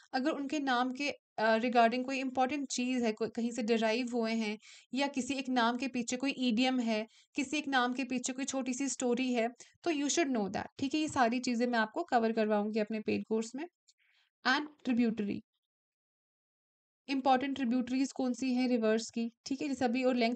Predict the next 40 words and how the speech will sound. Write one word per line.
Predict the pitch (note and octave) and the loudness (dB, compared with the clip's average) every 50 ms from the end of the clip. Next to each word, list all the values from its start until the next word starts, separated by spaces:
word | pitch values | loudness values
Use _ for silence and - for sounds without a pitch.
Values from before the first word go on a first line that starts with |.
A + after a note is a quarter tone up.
| A#3+ B3 | 0 0
वगैरह | A#3 A#3 A#3 A#3 | 2 2 2 2
वो | A#3 A#3+ | 2 0
मैंने | A#3 A3+ A3+ A3+ | 0 -2 0 -2
आपको | G#3+ G#3 - - G#3+ | -2 -4 -4 -4 -4
बताया, | G#3 G#3 G#3 G#3+ G#3 G#3 | -2 -2 0 2 2 2
जैसे | G3+ G#3+ G#3 - A3 | 0 -2 -2 -2 0
अभी, | G#3 G3+ A3 A#3+ B3 - - - - - - _ _ - | 0 0 0 -2 -4 -6 -12 -20 -20 -20 -20 _ _ -6
अ, | - G#3+ | -2 0
आपका | G#3 G#3 G#3 - - G#3+ G#3+ - - A#3+ | 2 2 2 2 0 0 0 0 0 0
पटवारी | A#3 A#3+ A#3 A#3 A3+ G#3 G#3 A3 | 2 0 0 2 2 2 2 2
एग्जाम | A3 A3 A3+ A3+ G#3 A3 | 2 2 2 2 2 0
में | A3+ - | 0 0
आया | - A3 A3 A3 | 0 0 0 0
था, | - C#4 | -2 -4
तो | C#4+ - F#4 | -4 -6 -4
जो | F4+ F4+ F4 - - - - G#3+ | -2 -2 -4 -4 -6 -14 -10 -8
सारी, | A#3 C4 C4 B3+ C4+ D#4 D#4+ | -2 2 4 4 4 4 4
आपको | C#4+ C#4+ C#4+ - D4 D4 | 2 2 0 0 -4 -4
हर | B3+ B3+ C4 C#4 C#4+ C4+ - - | -2 0 0 0 0 0 2 2
रिवर | A#3 B3+ B3 B3 B3 | 4 4 4 4 4
का | B3 B3+ B3+ | 4 2 2
लेंथ | B3 A#3 A#3 A#3 A#3 B3 | 2 2 0 -2 -4 -6
नहीं | A#3 A#3+ | -6 -4
पता | A#3 A#3 A3 A3+ A3 | -2 -2 -2 -2 -2
होना | A3 A3 A3 A3 A3 | -2 -4 -6 -6 -8
चाहिए, | - C4 D#4+ D#4+ | -6 -6 -6 -4
लेकिन | D#4 D4+ E4 G4+ A4 - - - - - _ - | -4 -4 -6 -8 -8 -10 -18 -20 -20 -18 _ -4
मेजर, | C4 C4 B3+ B3 B3 C4+ C4+ | -2 0 0 0 0 -2 -2
मेजर | C4+ B3+ A3 G#3+ A3 A3 G#3+ | -2 -4 -2 -2 -2 -2 0
जो | A3+ | 0
है, | B3+ D4 | -2 0
जहाँ | C4+ C4 A#3+ A#3 | 0 0 -2 -2
से | A#3 C#4 | -4 -6
क्वेश्चन | C4 - B3+ B3 B3 B3+ B3+ | -4 -2 -2 -2 -2 -2 -4
आने | A#3 A3 A3 G#3+ | -2 -2 -4 -4
के | A3 A3+ A#3 | -4 -6 -4
चांसेस | A3+ A#3 G#3+ G#3+ A3 A3+ G4 G#4+ - - - | -4 -4 -4 -2 -2 -2 -4 -4 -4 -4 -4
हो | B3 A#3 | -2 -2
सकते | A3+ A3+ G3+ G3 - - - | -2 -4 -6 -8 -8 -10 -10
हैं। | A3 G3+ | -10 -10